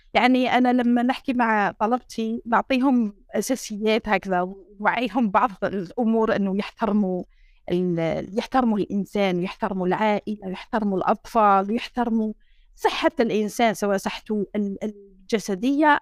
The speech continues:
أو الذهنية فيما يصممه، سواء كان ما يصممه بيتا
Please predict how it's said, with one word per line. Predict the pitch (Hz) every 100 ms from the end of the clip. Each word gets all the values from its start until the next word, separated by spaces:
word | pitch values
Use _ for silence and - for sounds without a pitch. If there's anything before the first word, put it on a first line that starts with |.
| -
أو | 440 339
الذهنية | 247 190 240 220 302 285 170 165 _ _ -
فيما | 226 226 233
يصممه، | 220 202 - 196 190 165 165
سواء | - 180
كان | 185 214 214
ما | 226 233
يصممه | 240 - 262 262 226 180
بيتا | 175 240 233 220 165